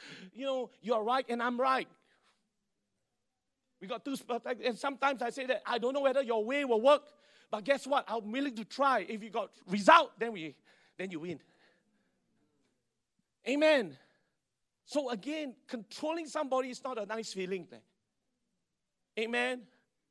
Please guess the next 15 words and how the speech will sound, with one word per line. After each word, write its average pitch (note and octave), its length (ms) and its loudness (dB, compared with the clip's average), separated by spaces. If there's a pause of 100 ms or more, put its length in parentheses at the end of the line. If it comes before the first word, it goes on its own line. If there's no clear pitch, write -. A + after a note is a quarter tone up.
(540)
Controlling D#4+ 480 -6
somebody B3+ 500 0
is - 120 -10
not A#3+ 160 2
a F3 140 -4
nice G3+ 240 -6
feeling. E3 360 -10 (140)
Everybody D#3+ 380 -8
say E3 220 -8
amen. C3+ 360 -12 (1160)
Right? B3+ 320 0
Come B3+ 200 -4
on, G#3 140 -2
everybody G3+ 420 -4
say, G3 180 -4